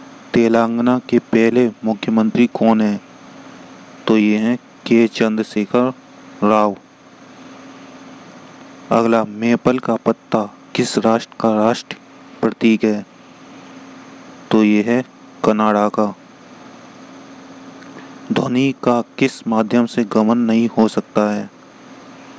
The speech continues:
तो ये नहीं हो सकता निर्वात में। भारत और अफगानिस्तान के बीच की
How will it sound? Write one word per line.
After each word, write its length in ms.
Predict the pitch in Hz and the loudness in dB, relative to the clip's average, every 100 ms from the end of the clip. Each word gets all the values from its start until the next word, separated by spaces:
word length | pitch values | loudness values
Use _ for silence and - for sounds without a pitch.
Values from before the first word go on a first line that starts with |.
| - - - - - - - - - - | -20 -20 -20 -20 -20 -20 -20 -20 -10 0
तो 100 | 110 | 2
ये 260 | 107 107 | 4 2
नहीं 240 | 104 107 110 | 2 0 0
हो 80 | 107 | 0
सकता 320 | 101 - 123 | -4 -2 0
निर्वात 580 | 117 110 104 101 101 - | 0 0 2 2 0 -4
में। 220 | 107 98 - - - - - - - - - - - - - - 113 | -4 -4 -12 -20 -20 -20 -20 -20 -20 -20 -20 -18 -16 -16 -18 -8 -6
भारत 440 | 98 117 131 - | -2 0 0 -2
और 200 | 120 117 | -2 0
अफगानिस्तान 840 | 110 - 117 117 123 - 117 117 | 0 0 -2 0 -2 -2 -2 0
के 180 | 110 113 | 0 0
बीच 320 | 101 117 - | 2 -2 -2
की 300 | - 113 107 | -2 2 0